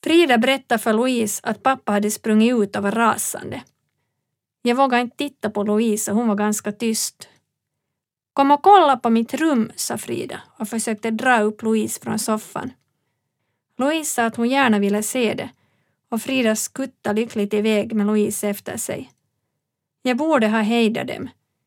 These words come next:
men jag gjorde ingenting annat än att följa efter.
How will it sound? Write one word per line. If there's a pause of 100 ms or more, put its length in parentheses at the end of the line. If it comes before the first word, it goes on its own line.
(300)
men
jag
gjorde
ingenting
annat
än
att
följa
efter.